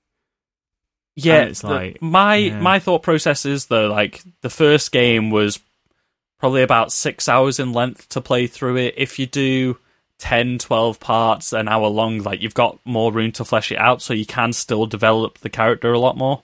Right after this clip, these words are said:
Speaker 2: Yeah.
Speaker 1: Um, so it's fine to do the same story and just, like,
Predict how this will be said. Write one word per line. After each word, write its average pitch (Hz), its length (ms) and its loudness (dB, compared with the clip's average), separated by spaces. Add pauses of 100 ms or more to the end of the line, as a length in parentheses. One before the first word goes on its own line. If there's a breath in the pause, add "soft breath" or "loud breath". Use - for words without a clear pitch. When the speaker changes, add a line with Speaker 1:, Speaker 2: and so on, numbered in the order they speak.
(160)
Speaker 2:
Yeah. 101 280 2 (800)
Speaker 1:
Um, 107 680 4 (380)
so 104 720 2 (160)
it's 120 260 -2
fine 110 280 2
to - 80 -8
do 117 120 0
the 107 80 -2
same 104 240 -2
story 113 500 0
and 107 100 -2
just, 107 160 -6
like, 101 220 -4